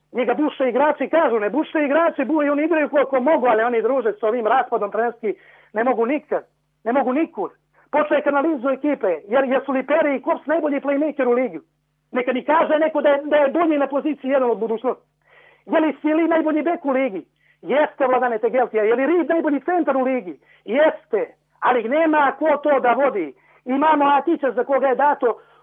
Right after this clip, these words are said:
obeštećenje. Imamo Vladimira Micova koji je iskusan igrač, koji u rukama ima petnaest poena. Imaš Kuriđu koji pokazuje da je jedna od najboljih četvorki u ligi, pokazuje da je pošten momak, gi-, gine za svaku loptu.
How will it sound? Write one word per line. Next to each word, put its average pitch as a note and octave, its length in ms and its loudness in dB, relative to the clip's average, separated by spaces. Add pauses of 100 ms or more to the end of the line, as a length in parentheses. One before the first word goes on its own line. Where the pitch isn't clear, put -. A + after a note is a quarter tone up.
(140)
obeštećenje. B3+ 720 0
Imamo C#4+ 260 2
Vladimira D4 420 2
Micova C#4 380 0
koji C#4 160 -2
je D#4 60 2
iskusan C4+ 460 -2
igrač, C4 320 0
koji C4+ 180 -2
u C4+ 100 2
rukama C4+ 360 0
ima C4 320 0
petnaest B3 360 -2
poena. A3+ 360 0 (800)
Imaš C#4+ 320 2
Kuriđu B3+ 480 0
koji C4+ 420 -2 (360)
pokazuje C#4+ 580 2
da C#4+ 80 2
je C#4 140 2
jedna D4 220 2
od C4+ 80 0
najboljih C4 380 -2
četvorki C4+ 440 -2
u A#3 60 2
ligi, A#3 340 -2
pokazuje C4 500 -2
da C4 80 0
je B3 120 -2
pošten C4 340 -4
momak, B3+ 280 0
gi-, A3+ 360 -4
gine D4 280 0
za A3+ 120 -4
svaku - 340 -4
loptu. C4 360 -2